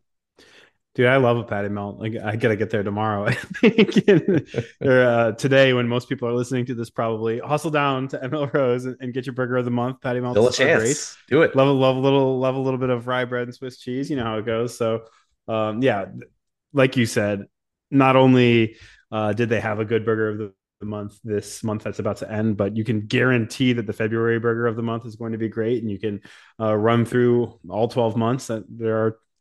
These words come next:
Speaker 1: indeed twelve of them. And each month it's gonna be a really good burger. They, they come up with stuff that is both, uh, fairly standard, like a patty melt, but they come up with some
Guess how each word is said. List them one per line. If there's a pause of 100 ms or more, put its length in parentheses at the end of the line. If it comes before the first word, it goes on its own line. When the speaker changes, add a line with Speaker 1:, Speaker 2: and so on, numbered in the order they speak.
(260)
Speaker 1:
indeed
twelve
of
them.
And
each
month
it's
gonna
be
a
really
good
burger.
They, (340)
they
come
up
with
stuff
that
is
both, (300)
uh,
fairly
standard,
like
a
patty
melt,
but
they
come
up
with
some